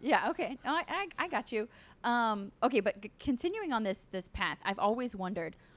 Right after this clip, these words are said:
what do, what do you guys say to each other on the, like, when you're mad, like, are the, are the chirp, like, are they mean or are they funny? Like, do you laugh? Like, if somebody, if somebody's, like, chirping you,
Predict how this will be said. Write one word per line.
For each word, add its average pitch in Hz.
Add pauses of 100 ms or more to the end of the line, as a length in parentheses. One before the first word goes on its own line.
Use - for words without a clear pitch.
(160)
what 240
do, 302 (220)
what 220
do 339
you 453
guys 214
say 185
to 247
each -
other 147
on 156
the, -
like, 196
when 240
you're 349
mad, 196 (460)
like, 190 (600)
are 220
the, 233 (120)
are 214
the 233
chirp, -
like, 226
are 226
they 240
mean 190 (120)
or 233
are 233
they 180
funny? 240
Like, 233
do 240
you 262
laugh? 180
Like, 214
if 208
somebody, 254 (280)
if 220
somebody's, 285
like, 233
chirping 202
you, 175